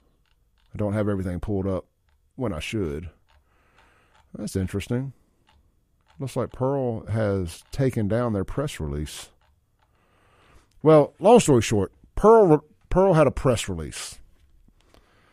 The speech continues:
Uh, but your boy, your boy screenshot it. So let me go pull it up and find who I sent it to. I think I sent a copy of it to Mister Kim Wade.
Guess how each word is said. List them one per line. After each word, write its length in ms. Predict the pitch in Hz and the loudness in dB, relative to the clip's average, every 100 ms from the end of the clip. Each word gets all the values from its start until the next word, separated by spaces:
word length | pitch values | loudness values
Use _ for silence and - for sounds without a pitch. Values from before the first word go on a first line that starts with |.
| _ _ _ _ _ - | _ _ _ _ _ -10
Uh, 240 | 78 69 87 - _ _ | -8 -8 -12 -18 _ _
but 240 | 175 151 - - | 0 0 -2 -2
your 120 | 175 | 4
boy, 320 | 165 175 127 - | 6 8 6 4
your 120 | 170 | 4
boy 200 | 185 202 | 8 8
screenshot 680 | - - 165 147 - 113 80 | 6 4 4 4 2 -2 -4
it. 100 | - _ _ - | -12 _ _ -6
So 120 | 135 | -2
let 120 | 147 | 2
me 80 | 147 | 2
go 220 | - 147 | 4 2
pull 320 | - 151 123 | 4 4 4
it 120 | 117 | 2
up 140 | 104 _ _ - | 0 _ _ -12
and 140 | 104 | -10
find 400 | - 117 110 101 | -2 -2 0 -2
who 180 | 110 110 | -2 -2
I 280 | 101 95 85 _ _ _ | -2 -4 -8 _ _ _
sent 400 | - - - 123 | -18 -10 -6 -4
it 160 | 104 95 | -4 -8
to. 300 | 110 113 180 160 | -6 -6 -8 -12
I 80 | 101 | -10
think 180 | - 113 | -6 -6
I 40 | |
sent 200 | 110 117 | -4 -4
a 40 | |
copy 340 | - 120 107 113 | -2 -4 -2 -2
of 80 | 110 | -2
it 100 | - | -4
to 60 | |
Mister 200 | 117 - - | -6 -6 -8
Kim 320 | 220 277 240 | -8 -6 -6
Wade. 500 | 175 113 69 52 | -8 -8 -16 -20